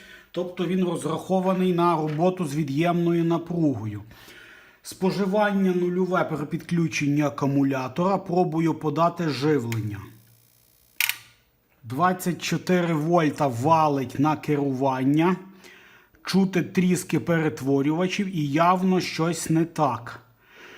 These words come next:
Стабілізатор дванадцятивольтовий, тобто на вході в нього має бути більше дванадцяти вольт, тільки чи двадцять чотири, і для чого клацають реле, коли ще не було запуску перетворювача. Трохи дивно.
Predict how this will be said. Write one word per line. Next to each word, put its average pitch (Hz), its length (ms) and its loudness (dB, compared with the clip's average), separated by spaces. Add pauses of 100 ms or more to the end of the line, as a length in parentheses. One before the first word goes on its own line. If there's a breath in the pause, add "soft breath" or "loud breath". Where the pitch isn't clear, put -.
(340 loud breath)
Стабілізатор 175 880 2
дванадцятивольтовий, 156 1200 4
тобто 143 380 -2
на 151 80 6
вході 151 420 0
в 143 40 2
нього 147 320 2
має 147 280 2
бути 143 280 0
більше 131 640 -4
дванадцяти 165 680 -2
вольт, 185 480 -2
тільки 165 320 -4
чи 160 140 -4
двадцять 156 460 -2
чотири, 185 600 0
і 151 100 0
для 143 200 0
чого 165 340 0
клацають 151 680 2
реле, 151 500 2
коли 156 280 2
ще 165 300 0
не 156 160 2
було 156 380 0
запуску 156 680 0
перетворювача. 156 960 2
Трохи 175 500 2
дивно. 131 520 2